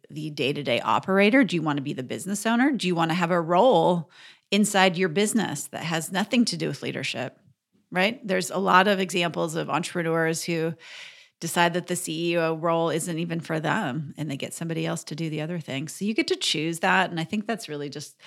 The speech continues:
looking into our hearts, you know, looking into our hearts. And it, you can't do that,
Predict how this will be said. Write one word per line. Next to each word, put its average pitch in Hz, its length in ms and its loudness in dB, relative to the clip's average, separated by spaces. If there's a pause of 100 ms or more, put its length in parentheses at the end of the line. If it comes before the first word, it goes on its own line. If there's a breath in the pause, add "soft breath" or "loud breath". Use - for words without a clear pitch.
(300 soft breath)
looking 208 280 2
into 190 220 2
our 160 120 8
hearts, 147 640 0 (200)
you 175 120 -6
know, 151 220 -4
looking 165 240 -8
into 165 140 -4
our 151 100 2
hearts. 139 300 -2
And 202 180 -6 (180)
it, 247 120 -2
you 247 100 -6
can't 269 320 4
do 185 160 4
that, 202 480 6